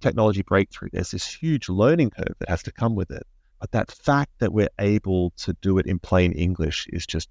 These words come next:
so, so important when it comes to this, this type of technology and absolutely makes sense as to, to where this is going towards. And I guess that value proposition that forms part of it. So you've started to sort of uncover, I guess, where you see some of those real benefits that are, are coming from this. So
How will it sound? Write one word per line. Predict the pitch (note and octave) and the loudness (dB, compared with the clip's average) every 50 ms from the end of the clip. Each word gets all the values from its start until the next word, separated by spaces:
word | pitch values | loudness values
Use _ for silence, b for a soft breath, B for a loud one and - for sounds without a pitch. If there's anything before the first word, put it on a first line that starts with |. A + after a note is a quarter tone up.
| - | -12
so, | - - - - - G#2+ F#2+ F#2 F2 | -12 -10 -6 0 4 6 6 6 6
so | - - E2+ E2 | 4 0 0 0
important | E2 D#2+ - - F2+ F2 D#2+ E2+ E2+ - | 0 -2 -6 -6 -6 -4 -4 -4 -6 -6
when | E2+ E2+ | -6 -8
it | E2 - | -8 -8
comes | - - E2 E2 - | -6 -6 -6 -4 -4
to | - E2 | -4 -4
this, | E2 D#2 - - - _ _ | -4 -6 -6 -8 -14 _ _
this | - D#2+ - | -8 -6 -2
type | - - D#2+ - - | 0 0 0 0 0
of | - | -4
technology | - - - - - F2 - - - - - - E2+ | -6 -6 -6 -6 -4 -6 -6 -6 -6 -8 -6 -4 -2
and | D#2+ D#2+ - | -2 0 2
absolutely | - G2+ F2+ - - - - F2 | 2 2 2 2 0 -2 0 0
makes | E2 D#2+ D#2+ - - - | 2 2 0 0 -2 -2
sense | - E2+ E2 E2+ - - | 0 0 0 -2 -4 -6
as | D#2+ D#2 | -6 -6
to, | - - E2+ D#2+ D#2 - _ _ _ - - _ _ _ | -2 0 0 0 0 -2 _ _ _ -20 -20 _ _ _
to | - E3 | 2 6
where | F3 F3 | 6 6
this | D#3 C#3+ A#2+ | 6 6 2
is | A2+ G2+ | -2 2
going | - G#2 G2 G2+ G2 | 4 4 4 4 2
towards. | F2+ - F#2+ F#2 F#2 F#2 F2+ - | 0 -2 0 0 2 2 2 0
And | F2+ F2+ | 0 0
I | F2 | 0
guess | F2 F2 - | 0 -2 -2
that | - F#2 F2 - _ | 0 0 -2 0 _
value | - F2+ F2 F2 F2+ E2+ D#2+ | 2 2 2 2 2 0 -4
proposition | - - - - - D#2 D#2+ D#2+ - - F2 E2+ | -8 -10 -14 -10 -8 -6 -4 -4 -4 -4 -6 -8
that | E2+ - - _ - | -8 -8 -10 _ -10
forms | E2 D#2+ D2+ - - | -10 -8 -8 -10 -12
part | - - E2 E2 E2 E2 | -8 -4 -2 0 0 0
of | D#2+ - | -2 -4
it. | - - | -6 -6
So | - - G2+ F#2 F#2 - - - - _ _ _ - _ _ _ - | -2 2 2 2 2 0 -6 -12 -20 _ _ _ -20 _ _ _ -6
you've | D3 C3+ | -6 -4
started | - - D3 D3+ C#3 B2+ - | -2 0 2 2 2 2 2
to | - A#2+ G#2+ G2+ - - | 2 2 4 2 2 0
sort | - G#2 F#2+ | -4 -2 -2
of | F#2 F2 | -2 -2
uncover, | G#2 G2+ F#2+ - - - F#2+ F#2 G2 F#2 E2+ | -2 -4 -4 -2 -2 0 0 0 2 2 0
I | E2+ E2+ | 0 0
guess, | - E2 D#2+ D#2 - - - - _ | -2 -2 -4 -4 -6 -8 -18 -16 _
where | - F#2 F2+ | -2 0 0
you | F2 E2+ F2 E2+ | 0 0 -2 -4
see | - - - F#2+ F2+ F2 E2+ E2 | -4 -4 -2 0 0 2 0 -2
some | - - E2+ E2 | -2 -2 0 0
of | E2 | 2
those | F2 E2+ E2 D#2 E2 | 2 2 2 0 0
real | F2 E2+ E2 | 0 0 0
benefits | - E2+ E2 F2 E2+ - - - - - - | 0 0 2 2 2 0 -2 -6 -4 -6 -4
that | D#2+ E2 | 0 0
are, | D#2 D#2 - - | 0 0 0 -2
are | - F#2 | -4 -4
coming | - - E2+ D#2 D#2 D#2+ | -4 -4 -4 -4 -4 -4
from | - - - E2 D#2+ D#2 | -6 -8 -8 -8 -8 -8
this. | D2 - - - | -8 -10 -10 -10
So | - - - F#2+ F2+ F2+ F2 | -10 -2 2 4 4 4 2